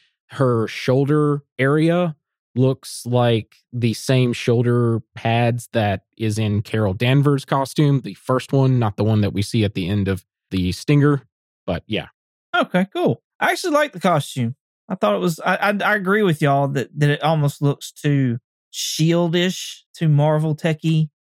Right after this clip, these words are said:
Speaker 2: So I do agree with y'all on that. Like, it should have been probably more homemade kind of looking. It could have been upscale homemade, but, like, definitely, like, more of a,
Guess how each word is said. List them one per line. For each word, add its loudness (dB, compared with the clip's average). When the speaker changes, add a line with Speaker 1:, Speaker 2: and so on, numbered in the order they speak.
Speaker 2:
So 0
I 2
do 2
agree 2
with 2
y'all 2
on -2
that. -2
Like, -2
it -6
should -2
have 0
been 0
probably -2
more 0
homemade 2
kind -2
of -2
looking. -2
It -4
could 0
have -4
been 0
upscale -2
homemade, 0
but, -4
like, -2
definitely, 2
like, 0
more 2
of 0
a, 0